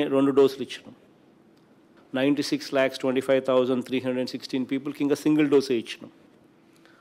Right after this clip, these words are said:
So, please make sure that whensoever these people are due for their second dose,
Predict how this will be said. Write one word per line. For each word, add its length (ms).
So, 100
please 220
make 220
sure 240
that 100
whensoever 640
these 240
people 260
are 120
due 180
for 200
their 200
second 380
dose, 200